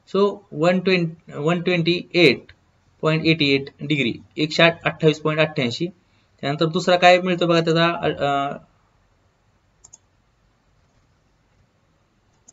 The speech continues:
एकशे अठ्ठावीस पॉइंट अठ्ठ्याऐंशी. म्हणजे आपल्याला याच्यावरून पण काय लक्षात घेता आलं, if two lines are parallel, हे सगळ्यात महत्त्वाचं काय की ह्या दोन रेषा समांतर आहेत,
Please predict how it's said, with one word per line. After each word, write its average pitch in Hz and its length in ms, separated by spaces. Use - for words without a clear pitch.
एकशे 160 260
अठ्ठावीस 165 520
पॉइंट 151 200
अठ्ठ्याऐंशी. 120 360
म्हणजे 160 400
आपल्याला 170 240
याच्यावरून 180 320
पण 175 100
काय 175 120
लक्षात 165 240
घेता 160 220
आलं, 170 180
if 180 80
two 185 260
lines 170 360
are 160 60
parallel, 160 420
हे - 300
सगळ्यात 180 320
महत्त्वाचं 175 380
काय 165 200
की 175 360
ह्या 156 180
दोन 170 280
रेषा 170 340
समांतर 165 460
आहेत, 151 180